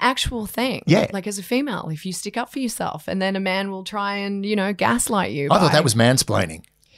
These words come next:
Speaker 1: Oh, God, there's so many things you men do,
Speaker 2: The thing
Speaker 1: to
Speaker 2: with
Speaker 1: be
Speaker 2: gas-,
Speaker 1: honest.
Speaker 2: yeah, the thing with gaslighting is,
Speaker 1: Mm.
Speaker 2: and it, it, it falls within the parameter
Speaker 1: Yes.
Speaker 2: of disinformation and misinformation.
Speaker 1: Yeah.
Speaker 2: It's meant to make you question your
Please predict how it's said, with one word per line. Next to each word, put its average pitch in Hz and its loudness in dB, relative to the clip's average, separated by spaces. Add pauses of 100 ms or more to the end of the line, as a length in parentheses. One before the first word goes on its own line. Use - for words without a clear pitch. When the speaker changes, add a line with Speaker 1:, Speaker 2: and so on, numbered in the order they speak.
(240)
Speaker 1:
Oh, 147 0 (100)
God, 156 0
there's 180 2 (160)
so 277 6
many 247 6
things 190 2
you 180 4
men 165 4
do, 165 8
Speaker 2:
The 151 8
thing 185 6
Speaker 1:
to 220 6
Speaker 2:
with 220 8
Speaker 1:
be 208 8
Speaker 2:
gas-, 180 8
Speaker 1:
honest. 165 -2
Speaker 2:
yeah, 107 4
the 120 6
thing 170 6
with 190 6
gaslighting 113 4
is, 110 2
Speaker 1:
Mm. 156 -4
Speaker 2:
and 139 6
it, 151 4
it, 151 4 (160)
it 143 2
falls 160 8
within 123 8
the 104 8
parameter 107 6
Speaker 1:
Yes. 85 -8
Speaker 2:
of 120 -2 (240)
disinformation 107 4
and 101 4
misinformation. 101 2
Speaker 1:
Yeah. - -4
Speaker 2:
It's 120 0
meant 180 4
to 196 4
make 165 4
you 120 -2
question 117 0
your 104 2